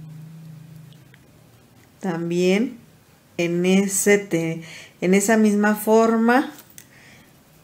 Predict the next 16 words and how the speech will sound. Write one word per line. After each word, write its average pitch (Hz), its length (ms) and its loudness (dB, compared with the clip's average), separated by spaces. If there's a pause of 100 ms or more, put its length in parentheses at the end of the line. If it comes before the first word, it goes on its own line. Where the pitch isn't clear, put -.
(140)
circular, 151 680 -4 (1600)
como 165 580 -2 (1500)
de 160 260 -4
curvita. 147 640 -6
Y 185 140 2
vamos 240 340 0
a 202 40 -4
jalar 180 360 2
un 185 160 2
poco 175 240 0
hacia 175 320 -2
acá 180 480 -2 (880)
para 175 320 2
difuminar 170 920 0
las 160 320 -2
orillas 160 720 -2